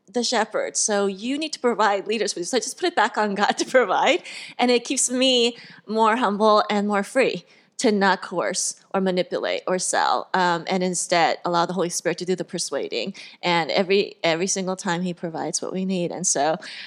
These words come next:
um, but every time I panic, <laughs> so we just kinda go through this lovely little cycle, me and Jesus. But thank you guys so much for your input. This is such a, an important topic and hopefully was helpful. Um, all three of these guys are active in the small group network. And in fact,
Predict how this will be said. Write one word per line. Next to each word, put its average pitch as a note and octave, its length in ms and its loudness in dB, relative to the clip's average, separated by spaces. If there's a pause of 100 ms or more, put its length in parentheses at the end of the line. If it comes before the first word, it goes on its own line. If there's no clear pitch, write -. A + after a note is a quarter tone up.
(120)
um, E3+ 260 0
but G3+ 100 0
every A3 220 4
time G3+ 240 2
I F#3 80 2
panic, G3 400 2
<laughs> - 80 0
so C#4 180 6
we C4+ 120 0
just A#3+ 180 0
kinda A#3+ 220 2
go G#3+ 100 0
through G3 140 -6
this F#3+ 160 -2
lovely F#3 240 0
little - 120 -2
cycle, D#3 380 -2
me B2+ 140 -12
and - 80 -10
Jesus. - 440 -4 (380)
But - 160 -2
thank C#4+ 220 6
you F4 100 4
guys A3+ 240 2
so C4 180 4
much A3+ 280 0
for G#3+ 100 2
your F3 120 2
input. G3 520 2
This A#3 160 0
is B3 100 2
such A3+ 220 2
a, E3+ 260 2
an G3+ 100 2
important F#3+ 340 0
topic G3 340 2
and F#3+ 100 0
hopefully F#3+ 480 2 (200)
was - 160 -4
helpful. F3+ 500 2
Um, F#3+ 240 2 (320)
all - 160 6
three B3 160 4
of B3+ 60 4
these C4 180 2
guys A#3+ 400 4
are G3+ 240 6
active A3 400 6
in A3 140 4
the G#3+ 80 6
small G3 260 4
group G3 160 0
network. A#3+ 460 4
And G3+ 240 6
in G#3 100 4
fact, B3+ 320 4